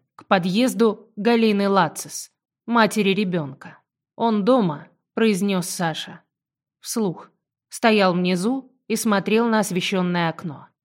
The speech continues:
«Я воскресил тебя, парень!» Саша рассмеялся. «Какая ночь!» Он шагал к станции. Город большой, областной центр. Три театра,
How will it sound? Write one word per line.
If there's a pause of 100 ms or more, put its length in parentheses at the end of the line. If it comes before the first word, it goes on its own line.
(220)
«Я
воскресил
тебя,
парень!» (680)
Саша
рассмеялся. (300)
«Какая
ночь!» (280)
Он
шагал
к
станции. (480)
Город
большой, (600)
областной
центр. (420)
Три
театра,